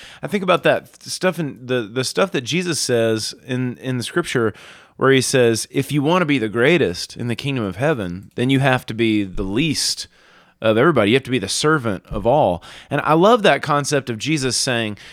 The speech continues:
"You know what? There's actually nothing wrong with you wanting to be the greatest in the kingdom of heaven. That's actually, that's actually a great thing. Let me tell you how to do that. You do that by being everybody's servant." You know, so that,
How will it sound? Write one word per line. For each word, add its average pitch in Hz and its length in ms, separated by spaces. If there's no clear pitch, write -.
"You 160 100
know 185 100
what? 190 200
There's 147 140
actually 180 360
nothing 127 640
wrong 123 480
with 107 180
you 147 140
wanting 127 380
to 104 100
be 120 120
the 104 100
greatest 120 760
in 135 120
the 127 100
kingdom 143 280
of 95 120
heaven. 123 300
That's 127 240
actually, 143 540
that's 165 160
actually 165 240
a 120 40
great 139 340
thing. 143 340
Let 151 260
me 208 100
tell 175 200
you 151 100
how 139 160
to 113 80
do 127 300
that. 80 280
You 120 120
do 208 260
that 127 260
by 117 160
being 123 480
everybody's 117 560
servant." 127 580
You 127 120
know, 135 140
so 143 180
that, 151 240